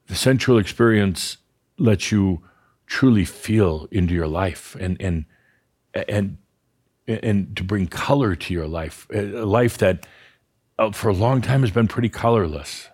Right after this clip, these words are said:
because of, because of mass consciousness and other things. But one of the keys to coping for you masters is sensuality.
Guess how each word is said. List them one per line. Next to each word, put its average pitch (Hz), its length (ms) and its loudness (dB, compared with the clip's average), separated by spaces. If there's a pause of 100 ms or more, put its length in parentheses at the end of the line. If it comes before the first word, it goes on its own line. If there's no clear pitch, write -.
because 85 240 -2
of, 85 300 -4 (120)
because 87 320 -6
of 73 220 -6
mass 90 260 0
consciousness 80 760 -8
and 80 100 -10
other 76 200 -6
things. 80 420 -4 (640)
But 110 180 0
one 120 140 4
of 117 60 2
the 113 60 4
keys 120 360 4
to - 100 -6
coping 87 560 -2 (260)
for 90 340 2 (380)
you 107 200 6
masters 90 680 2
is - 160 -4
sensuality. 85 800 -2